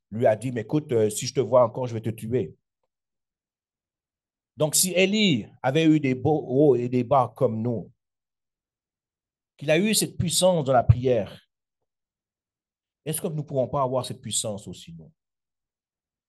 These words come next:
Est-ce que nous ne pouvons pas avoir cette persévérance, cette insistance dans la prière pour voir la puissance de Dieu se manifester ? Enfin,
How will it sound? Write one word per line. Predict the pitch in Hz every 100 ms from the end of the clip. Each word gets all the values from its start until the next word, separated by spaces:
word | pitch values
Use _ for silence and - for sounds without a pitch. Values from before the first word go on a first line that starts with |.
| -
Est-ce | 143
que | 185
nous | 175
ne |
pouvons | 185 175 170
pas | 196 202 190 _ _ _ _ _ _
avoir | 120 147 151
cette | 151 131 -
persévérance, | 147 147 131 135 131
cette | 123
insistance | 127 127 - 104 131 120 90 -
dans | 113
la | 107
prière | - 117 107 85 - _ _ _
pour | 127 113
voir | 123
la | 107
puissance | 117 104 113
de | 101
Dieu | 92 104
se | 101 92
manifester ? | 90 87 85 87 - 156 - _ _ _ _ _ _ _ _ _ _ _ _ _ _ _ _ _ _ _ _ _ 127
Enfin, | 120 180 151